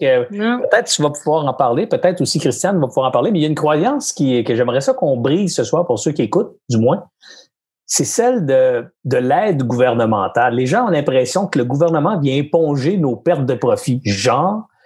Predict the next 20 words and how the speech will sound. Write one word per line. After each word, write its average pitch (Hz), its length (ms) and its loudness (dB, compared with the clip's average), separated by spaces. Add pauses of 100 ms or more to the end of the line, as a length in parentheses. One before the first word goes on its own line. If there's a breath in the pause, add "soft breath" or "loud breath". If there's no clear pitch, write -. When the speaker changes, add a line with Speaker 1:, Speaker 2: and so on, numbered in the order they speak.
(260 soft breath)
Speaker 1:
je - 100 -6
faisais, 123 600 0
j'invente, 110 580 -2
là, 147 60 0
mais 120 260 0
un 170 160 2
million 143 380 0
de 147 60 -6
profits 156 340 -2
cette - 140 -6
année. 139 300 0
Oh 165 100 2
mon 127 200 0
Dieu, 120 200 -2
la 156 120 0
covid 127 320 0
a 120 60 2
frappé. 147 520 -2 (360 loud breath)
Je - 100 -2
fais 165 120 0